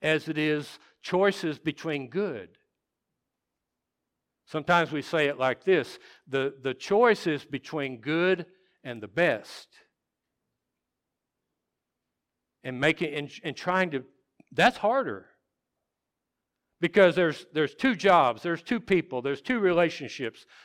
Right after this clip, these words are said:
or three or four, and there, and there's all these choices, and they're all good. Which do I choose? Well, this, you know, the, the, the scripture's not gonna address that specifically because they're,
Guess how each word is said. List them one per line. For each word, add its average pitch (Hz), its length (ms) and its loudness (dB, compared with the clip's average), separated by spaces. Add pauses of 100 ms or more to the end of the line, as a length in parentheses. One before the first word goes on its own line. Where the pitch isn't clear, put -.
(120)
or 180 180 2
three 202 240 4
or 160 60 2
four, 180 360 0 (240)
and 180 180 2
there, 190 120 4
and 196 180 0
there's 180 100 -2
all 214 180 6
these 180 200 2
choices, 233 420 2
and 208 220 0
they're 226 100 2
all 285 200 4
good. 139 320 -2 (1900)
Which - 240 -10
do 180 120 -4
I 180 80 -2
choose? 254 440 -14 (1800)
Well, 151 220 2
this, 147 380 -6
you 202 60 -12
know, 143 180 -4
the, 139 200 -4 (240)
the, 135 160 -6 (220)
the 139 100 -4
scripture's 202 500 -2
not 190 200 2
gonna 190 160 2
address 214 420 2
that 165 240 2
specifically 175 640 -2
because 170 440 0
they're, 190 240 0